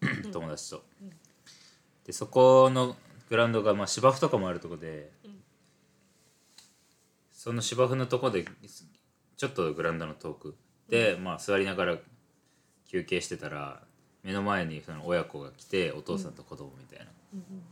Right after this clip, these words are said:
Speaker 2: で、もう子供が普通に遊んでて、なんか、
Speaker 1: うん。
Speaker 2: 「なんだっけな、なんか、今から動いたら負けゲームしよう」みたいな、お父さんに言ってて、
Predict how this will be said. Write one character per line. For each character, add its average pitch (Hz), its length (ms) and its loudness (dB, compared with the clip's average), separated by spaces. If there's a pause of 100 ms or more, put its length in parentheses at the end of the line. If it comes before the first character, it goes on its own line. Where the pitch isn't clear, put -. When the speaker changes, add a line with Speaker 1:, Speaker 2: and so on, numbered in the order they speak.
(1120)
Speaker 2:
で、 104 140 2
も 92 440 0
う - 20 -20
子 104 120 -2
供 104 240 -2
が 98 280 4
普 - 100 -16
通 92 120 -4
に 85 80 -4
遊 80 200 -8
ん 85 60 -6
で 85 100 -6
て、 80 320 -8
な - 80 -20
ん - 20 -20
か、 - 100 -20
Speaker 1:
う 196 40 -14
ん。 180 40 -18 (1040)
Speaker 2:
「な 113 120 -16
ん 180 100 -6
だ 127 100 -2
っ - 20 -10
け 90 120 -4
な、 87 60 -2
な 107 80 -2
ん 120 40 -4
か、 - 100 0
今 160 240 2
か - 260 -8
ら 85 360 -4 (800)
動 120 240 2
い 131 100 2
た 85 120 -2
ら 76 120 -6
負 80 160 -14
け 107 180 -2
ゲ 110 180 4
ー 87 40 0
ム 76 100 -8
し - 140 -8
よ 78 120 -6
う」 - 40 -10
み 71 60 -16
た 71 80 -18
い - 20 -20
な、 - 60 -20 (460)
お - 20 -6
父 92 160 0
さ 82 100 -6
ん - 40 -6
に - 60 -6
言 73 80 -12
っ - 40 -18
て 85 160 -10
て、 90 340 -6